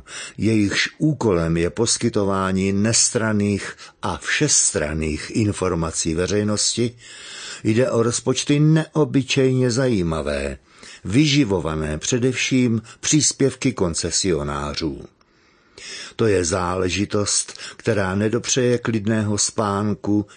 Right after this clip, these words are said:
čímanům z komerčního podnikání v médiích. O ukázky úspěchů privátních vlastníků v předpolí politických kariér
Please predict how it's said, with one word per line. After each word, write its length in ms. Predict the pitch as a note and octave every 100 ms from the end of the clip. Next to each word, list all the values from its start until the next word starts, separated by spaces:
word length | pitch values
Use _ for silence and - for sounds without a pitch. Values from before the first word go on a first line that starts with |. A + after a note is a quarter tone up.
| -
čímanům 840 | - C#3 C3+ A2+ A2+ G#2+ G2+ G#2
z 120 | -
komerčního 840 | - C3 A#2+ F#2 - A2+ G#2+ G2 F#2+
podnikání 840 | G2 F#2 G#2+ - G2 G2 G2+ G2+
v 60 |
médiích. 920 | G#2 C#3 B2 A#2+ G2+ D2+ C#2 - - - _ _ - - - - - -
O 120 | - G2+
ukázky 680 | G#2 F#2 G2 F2+ - - G#2+
úspěchů 760 | C3 C#3 - B2 G#2+ - F2
privátních 880 | E2 B2 C3+ C#3+ A#2+ F#2+ G2+ G2 E2+
vlastníků 840 | G2+ F#2+ - A2 G#2+ - G#2 G#2+ - - -
v 240 | - - -
předpolí 840 | - B2+ - - - A#2+ G#2 E2+
politických 880 | E2 G2+ G2 F2+ G2 - - F2 -
kariér 680 | - F#2 G2+ G2 F#2+ F#2+ F#2+